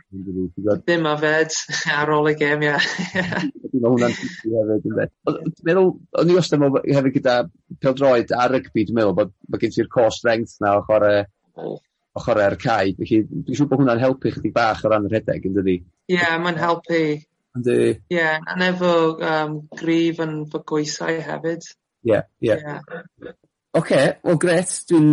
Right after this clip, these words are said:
Speaker 1: ddiolchgar iawn. Dwi'm isie, dwi isie, dwi'm isie cadw ti'n rhy hir, achos dwi'n gwbod bod ti angen mynd i fita pizzas a pethe, mae'n siŵr, fel rhan o'r cyf-,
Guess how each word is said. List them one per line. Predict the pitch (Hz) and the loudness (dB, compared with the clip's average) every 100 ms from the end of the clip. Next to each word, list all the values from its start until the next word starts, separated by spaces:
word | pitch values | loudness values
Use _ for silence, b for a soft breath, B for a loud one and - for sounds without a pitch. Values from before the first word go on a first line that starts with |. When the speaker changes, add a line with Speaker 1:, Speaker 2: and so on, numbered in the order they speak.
| 139 - - | 4 0 -2
Speaker 1:
ddiolchgar | 160 151 151 147 | 0 0 2 2
iawn. | 135 | 4
Dwi'm | 127 139 | 4 2
isie, | 139 143 | 2 0
dwi | 151 | 0
isie, | - - | 0 0
dwi'm | 147 | 2
isie | 147 147 160 - | 2 0 -2 -2
cadw | 143 123 | -2 0
ti'n | 131 123 | 0 2
rhy | 131 | 4
hir, | 135 107 98 | 4 4 2
achos | - | -2
dwi'n | 113 | 0
gwbod | 113 107 | 0 0
bod | - | 0
ti | 117 | 0
angen | 113 113 110 110 - | 2 2 0 -2 -4
mynd | 117 | -4
i | 113 | -2
fita | 120 113 - | -2 -2 0
pizzas | 120 - 113 104 | -2 0 2 0
a | 104 | 0
pethe, | 104 110 110 | 0 0 0
mae'n | |
siŵr, | 101 113 104 | 0 0 2
fel | 110 | 2
rhan | 113 110 | 2 2
o'r | 110 - | 2 2
cyf-, | 120 123 | 0 0